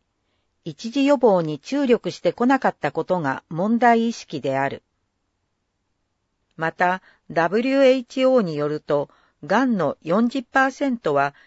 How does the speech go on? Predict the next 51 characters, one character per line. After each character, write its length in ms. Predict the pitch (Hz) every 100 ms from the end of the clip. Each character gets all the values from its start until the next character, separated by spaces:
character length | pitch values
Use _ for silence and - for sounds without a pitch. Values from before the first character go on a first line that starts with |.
| _
予 120 | 160
防 240 | 165 226 254
で 140 | 240
き 160 | 233 247
る 80 | 196
た 160 | 156
め、 240 | 139 135 - _ _ _ _ -
が 180 | 170
ん 100 | 247
予 120 | 285 285
防 260 | 220 175
は 220 | 151 147 - _ _
す 180 | _
べ 140 | 302 320
て 120 | 233
の 140 | 180
が 180 | 156 190
ん 60 | 226
対 240 | - 240
策 280 | 208 170 147
に 120 | 143
お 120 | 151
い 100 | 151
て 300 | 120 135 127 _ _ _
最 460 | 147 160 - - 302
も 140 | 269
重 260 | 143 175 185
要 220 | 180 170
で、 240 | 147 - _ _ _ _ _ _ _
費 180 | - 196
用 180 | 254 277
対 280 | - 269 254
効 280 | 269 262
果 120 | - 170
に 180 | 151 139 -
優 180 | 185 262
れ 100 | 233
た 300 | - 143 - _
長 300 | - 220 262
期 160 | -
的 400 | _ 247 - 233 -
施 140 | -
策 300 | - 240 240
に 160 | 233 226
な 100 | 226
る 120 | 190
と 120 | 123
し 140 | - -
て 160 | 143
い 80 | 131
る。 160 | 120